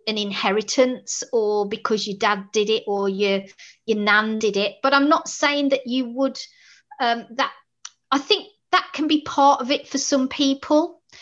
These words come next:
And I've researched in my family, 'cause I'm always curious about these things. You know, was anybody in my family a pet psychic? So, you know, I'm very curious, and I, and I've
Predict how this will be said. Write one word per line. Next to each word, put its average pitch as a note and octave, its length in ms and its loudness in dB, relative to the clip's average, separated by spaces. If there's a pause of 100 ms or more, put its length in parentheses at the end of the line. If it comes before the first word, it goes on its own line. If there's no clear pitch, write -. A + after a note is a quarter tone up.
(220)
And C#4 120 4
I've D4 280 6
researched C#4 720 2
in B3+ 180 0
my B3 360 2
family, G3 680 -4
'cause B3 280 -8
I'm C4+ 180 0
always C#4+ 320 -2
curious C4+ 680 -4
about A3 340 -2
these G#3 260 -8
things. G#3 340 -4
You A3 80 -6
know, F#3 160 0 (320)
was G#3+ 160 -4
anybody G#3 640 -2
in B3+ 160 4
my F4 300 2
family G3+ 460 -2
a F#3 60 -4
pet - 300 -10
psychic? G3 680 -6
So, - 180 -6 (380)
you D#4 80 -2
know, C#4 140 2
I'm C4+ 140 0
very D#4 260 0
curious, B3 580 0
and B3 80 -6
I, A#3+ 120 -4
and B3+ 140 -4
I've C4+ 260 0